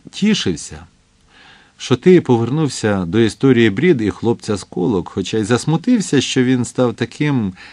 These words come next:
як став через пилку. До речі, я не впевнений, що були тоді вже циркулярки, але в тебе є прекрасна причина виправдати своє незнання. Ага.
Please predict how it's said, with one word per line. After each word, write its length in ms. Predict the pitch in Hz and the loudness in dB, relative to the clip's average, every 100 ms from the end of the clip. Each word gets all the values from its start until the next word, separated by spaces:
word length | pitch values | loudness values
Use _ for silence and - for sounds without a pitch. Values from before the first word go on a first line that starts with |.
| - - - - - | -20 -20 -20 -14 -2
як 200 | 107 - | -2 0
став 260 | - 107 | 0 0
через 380 | - 110 104 - | 0 -2 -2 -2
пилку. 400 | - 170 143 123 | 0 2 4 2
До 120 | 117 | 2
речі, 300 | 117 117 117 | 2 2 0
я 100 | 120 | 0
не 120 | 139 | 0
впевнений, 560 | 156 156 233 190 156 135 | 0 2 2 4 2 2
що 600 | - - 131 120 110 101 - _ - | 0 0 2 2 0 -4 -12 _ 0
були 580 | 131 127 131 123 110 95 | 2 4 4 4 2 -2
тоді 380 | 110 98 110 | -4 -4 -4
вже 380 | 104 90 101 98 92 | -4 -4 -2 -2 -4
циркулярки, 920 | 127 113 147 170 202 151 - 85 82 | -4 -2 -2 0 0 -2 -4 -8 -6
але 180 | 92 127 | -2 -2
в 60 | |
тебе 280 | 131 226 202 | 2 4 4
є 140 | 196 170 | 4 2
прекрасна 680 | 156 156 - 147 190 175 | 2 2 2 -2 -2 -4
причина 480 | 139 110 - 170 151 | -2 -4 -2 -2 0
виправдати 540 | 104 120 117 104 98 101 | 0 0 -2 -2 -4 -4
своє 340 | 95 92 92 | -4 -2 -2
незнання. 600 | 87 78 80 73 71 60 - _ _ - | -4 -6 -8 -10 -12 -14 -20 _ _ 2
Ага. 260 | 127 82 | 2 2